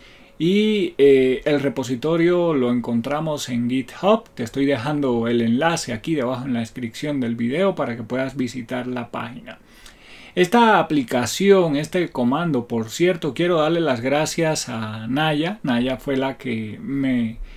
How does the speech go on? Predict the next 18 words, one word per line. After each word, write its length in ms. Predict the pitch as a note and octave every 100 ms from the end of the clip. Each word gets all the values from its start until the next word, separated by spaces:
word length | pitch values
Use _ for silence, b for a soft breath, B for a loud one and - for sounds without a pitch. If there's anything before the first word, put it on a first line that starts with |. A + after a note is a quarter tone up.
| B B B
comentó 640 | D#3 C#3+ C3+ B2 E3+ E3+
de 240 | C#3 C#3+ F#3
ella, 240 | G3 G3
no 280 | E3 D3+ F#3
la 140 | D#3
conocía 760 | C3+ B2 A#2 - F#3 F#3 E3 C#3+
y 160 | E3
se 180 | D#3+ D3+
ve 100 | C#3
bastante 1040 | C#3+ B2 - B2+ B2+ A#2+ B2+ B2 A#2+ A#2 - -
chévere, 520 | - E3 D#3 C#3+ D3
bastante 640 | B2+ A#2 - B2+ A#2+ B2+
útil. 320 | C#3+ D#3 E3+ C3
Así 220 | - C3+
que 340 | - C3+ B2
muchas 500 | A#2+ D#3+ E3 D#3 B2+
gracias 560 | D3 E3+ E3 E3+ D#3 -
a, 360 | B2 A2+ -